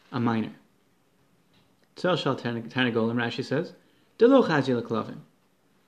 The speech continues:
This is not dog food. Okay.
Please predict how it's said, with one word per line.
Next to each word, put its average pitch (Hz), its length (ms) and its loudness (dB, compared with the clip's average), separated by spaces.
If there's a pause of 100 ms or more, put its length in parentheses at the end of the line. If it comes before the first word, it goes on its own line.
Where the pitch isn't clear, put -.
(160)
This 165 180 -2
is 175 140 -2
not 175 180 -2
dog 123 240 -2
food. - 200 -14 (2250)
Okay. - 260 -8